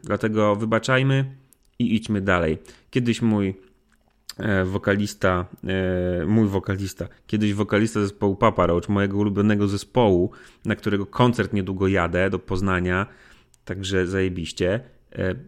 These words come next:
zaśpiewał takie słowo, e, "I will forgive, but I won't forget". Czyli potrafię wybaczyć, ale nigdy nie zapomnę. I tą strategią chyba trzeba się kierować,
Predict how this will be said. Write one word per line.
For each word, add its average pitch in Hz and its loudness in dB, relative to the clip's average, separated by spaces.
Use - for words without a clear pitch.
zaśpiewał 117 -2
takie 110 -2
słowo, 107 0
e, 95 0
"I 98 4
will 127 4
forgive, 113 0
but 110 2
I 107 4
won't 110 2
forget". 107 0
Czyli - -8
potrafię 110 2
wybaczyć, 104 0
ale 113 4
nigdy 98 2
nie 107 2
zapomnę. 90 -2
I 110 -4
tą 165 -2
strategią 131 0
chyba 110 -2
trzeba 101 -2
się 95 -2
kierować, 82 0